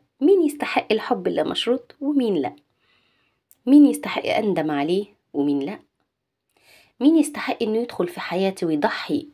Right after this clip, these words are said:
بكل حاجة علشان أكون في حياته، ومين ما ينفعش إنك تضحي بأي شيء علشان يكون في حياتك. لأن في أشخاص تستحق إنك تكون في حياتهم، وبيعملوا أي شيء وبيهتموا بيك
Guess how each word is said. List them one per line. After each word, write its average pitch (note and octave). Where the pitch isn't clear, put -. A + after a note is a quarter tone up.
بكل D#4
حاجة A3
علشان -
أكون G#3
في -
حياته، -
ومين F3+
ما E3+
ينفعش D3
إنك C3+
تضحي C#3+
بأي B2
شيء -
علشان D3
يكون D3
في -
حياتك. C#3+
لأن F3
في -
أشخاص -
تستحق -
إنك F3+
تكون D#3+
في -
حياتهم، -
وبيعملوا A3
أي B3
شيء G3
وبيهتموا F#3
بيك G3+